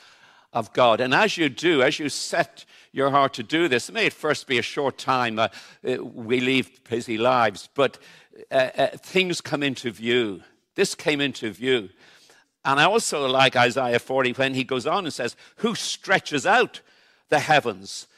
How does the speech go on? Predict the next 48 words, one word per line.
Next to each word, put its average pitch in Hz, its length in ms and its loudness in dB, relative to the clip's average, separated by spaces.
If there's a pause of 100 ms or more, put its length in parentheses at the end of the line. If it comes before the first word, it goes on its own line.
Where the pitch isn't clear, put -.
(120)
like 135 280 2
a 135 40 0
curtain 117 560 -2 (160)
and 127 160 -2
spreads - 480 0
them 143 140 -6
out 175 300 2
like 131 200 2
a 131 60 2
tent - 400 -6
to - 100 -16
dwell 123 320 0
in." 113 220 0 (520)
Mm, 170 360 -8
stretching - 720 -12
out 156 540 -4
the 135 120 -6
heavens. 120 840 -4 (340)
I 120 100 -6
looked 131 220 -8
that 123 160 -8
word 117 260 0
up, 120 220 -2
nata 139 720 2
in 123 160 -2
the 117 140 0
Hebrew, 117 360 -4
to 147 220 -6
extend 185 640 -4
something 151 520 -8
outward 147 460 -2
to 123 120 -12
reach 131 360 -6
a 113 60 -10
goal. 110 420 0 (960)
And 135 120 -4
it's 135 160 -6
in 147 120 -4
one 180 180 2
of 143 100 0
about 127 320 0
six - 340 -10
or 135 60 -8
seven 120 340 -8
places 123 420 -8
in 113 100 -10
the 107 80 -8
scripture - 520 -6